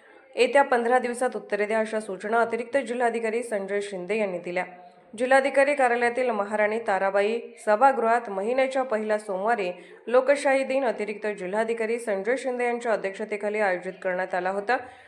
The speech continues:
यावेळी ते बोलत होते. या लोकशाही दिना दिवशी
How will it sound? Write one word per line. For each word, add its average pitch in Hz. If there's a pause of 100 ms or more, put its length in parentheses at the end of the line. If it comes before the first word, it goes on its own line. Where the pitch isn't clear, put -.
(120)
यावेळी 262
ते 285
बोलत 220
होते. 233
या 226
लोकशाही 254
दिना 214
दिवशी 196